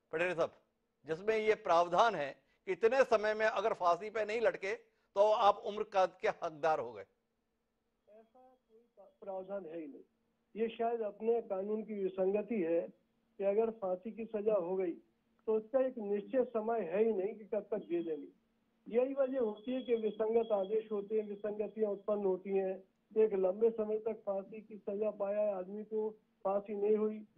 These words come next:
Speaker 2: और फिर वो आधार बनाता है कि मैं इतने दिन से इंतजार कर रहा था अपनी फांसी के, अपने मरने का, रोज मर रहा था। अब मुझे जिंदा कर दो, मुझे आजीवन कारावास की सजा में बदल दो।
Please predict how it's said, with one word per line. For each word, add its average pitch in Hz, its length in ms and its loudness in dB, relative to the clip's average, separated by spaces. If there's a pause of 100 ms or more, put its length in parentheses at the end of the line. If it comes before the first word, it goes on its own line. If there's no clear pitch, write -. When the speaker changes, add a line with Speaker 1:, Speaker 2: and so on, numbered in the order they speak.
(140)
Speaker 2:
और 226 80 0
फिर 240 180 -4
वो 233 140 2
आधार 214 320 2
बनाता 208 480 -2
है 220 80 -4
कि 214 120 -6
मैं 208 160 -8
इतने 196 220 -4
दिन 202 260 -4
से 208 300 -2 (300)
इंतजार 196 480 2
कर 202 180 -4
रहा 208 220 0
था 208 140 -4
अपनी 196 260 -4
फांसी 190 400 -4
के, 196 140 -4
अपने 190 300 -6
मरने 190 360 -2
का, 202 220 -4
रोज 196 280 -4
मर 190 180 0
रहा 196 200 0
था। 190 180 -4 (480)
अब 220 100 4
मुझे 214 280 -4
जिंदा 196 340 -2
कर 202 180 -4
दो, 208 180 -6
मुझे 196 260 -4
आजीवन 180 400 -4
कारावास 196 460 -4 (160)
की 196 80 -12
सजा 196 320 -2
में 202 240 -4
बदल 196 340 -4
दो। 196 160 -4